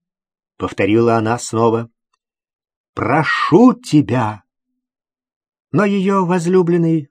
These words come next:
вышел, так ничего и не ответив, и она осталась одна.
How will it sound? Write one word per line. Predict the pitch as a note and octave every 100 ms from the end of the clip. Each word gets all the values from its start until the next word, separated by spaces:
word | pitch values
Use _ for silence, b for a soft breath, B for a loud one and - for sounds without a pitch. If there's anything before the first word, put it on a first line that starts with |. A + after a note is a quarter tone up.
| -
вышел, | F#2+ D3+ C#3+ D3+ D3 C#3+ _ _ _ _
так | D#3 E3 -
ничего | D#3 - D3 D3+
и | C#3+
не | C3+ B2
ответив, | - A2 C#3+ D3 C#3 _ _ _ _ _ _ -
и | B2+
она | B2 B2 F3+ F#3
осталась | - D#3 - - C#3 C3+ C3+ - - _ _ _ _ _ _
одна. | D3+ C#3 E2 D#2+ F2 F2